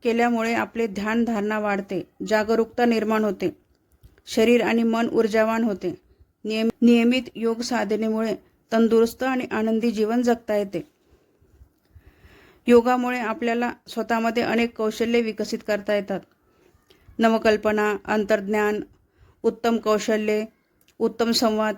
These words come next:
हे सगळे योग साधनेमुळे शक्य आहे. योग ही परिपूर्णतेची जननी आहे. आजच्या काळात तरुण मुलं, मुली आणि विद्यार्थ्यांसाठी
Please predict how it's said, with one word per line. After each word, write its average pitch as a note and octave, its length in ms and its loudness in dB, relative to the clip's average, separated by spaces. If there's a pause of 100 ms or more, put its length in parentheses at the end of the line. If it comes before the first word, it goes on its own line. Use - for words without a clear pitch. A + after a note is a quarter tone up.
हे A#3+ 160 4
सगळे A#3+ 400 0 (100)
योग A#3 280 4
साधनेमुळे A3 640 -2
शक्य G#3+ 340 -6
आहे. F#3+ 180 -2 (1080)
योग B3 240 6
ही B3+ 80 0
परिपूर्णतेची A#3 920 -2
जननी A3+ 420 0
आहे. F#3+ 180 2 (1000)
आजच्या A#3 440 -2
काळात A#3 320 -2 (460)
तरुण A#3+ 240 4
मुलं, A3+ 380 0
मुली A3 360 -4
आणि A3+ 240 -2
विद्यार्थ्यांसाठी A3+ 920 -2